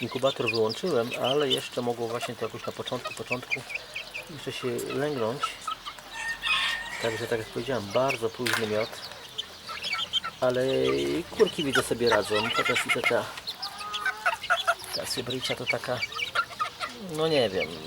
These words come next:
może tak mi się wydaje, troszkę ma te skrzydełka zbyt opuszczone. Ale widzę, taka dosyć ruchliwa, nie wydaje mi się, że byłaby chora, chociaż, tak jak mówię, wygląda mniej, mniej wyraźnie jak te inne. No co tutaj mamy? Mamy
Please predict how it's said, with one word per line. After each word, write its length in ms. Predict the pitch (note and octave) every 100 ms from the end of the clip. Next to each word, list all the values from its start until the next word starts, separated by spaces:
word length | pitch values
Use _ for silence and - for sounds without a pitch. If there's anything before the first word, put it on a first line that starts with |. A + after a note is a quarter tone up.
| E2+
może 240 | B2 C3 B2+
tak 180 | C#3 A#2+
mi 60 |
się 120 | -
wydaje, 380 | - - C3 A2+
troszkę 240 | A#2+ - B2+
ma 100 | A#2+
te 120 | A#2
skrzydełka 420 | - B2 C3 B2
zbyt 260 | A2 - B2
opuszczone. 560 | A#2+ - - A2+ A#2+ A#2+ - - - E5+ F5 - -
Ale 140 | - -
widzę, 180 | F3+ -
taka 180 | D#3+ E3
dosyć 320 | E3 D3+ D3
ruchliwa, 420 | E3 - F3+ B2
nie 80 | B2
wydaje 380 | A#2+ C#3+ C3 A2
mi 100 | G#2+
się, 140 | -
że 120 | A2 A2+
byłaby 360 | A2+ A2 A2
chora, 300 | A#2 D3+ F3 E3+ -
chociaż, 320 | - - - - - - -
tak 160 | - -
jak 160 | C3+
mówię, 200 | C#3+ A#2+
wygląda 380 | B2+ C3+ C3+ C3
mniej, 320 | C3 D3 C3+
mniej 260 | C3 C#3+ C3+
wyraźnie 540 | C3 B2+ A#2 - B2+ C#3 - - - - - - - - - - - - - - - C6+ - - - A5+ - C6+
jak 180 | C6+ -
te 60 |
inne. 400 | B2 A2 A2+ C#3+ F3 - - - - - - - D#5 E5+ D#5 - F5 F5 E5+
No 80 | -
co 120 | -
tutaj 300 | F#4 - F4
mamy? 180 | - -
Mamy 400 | F5 - -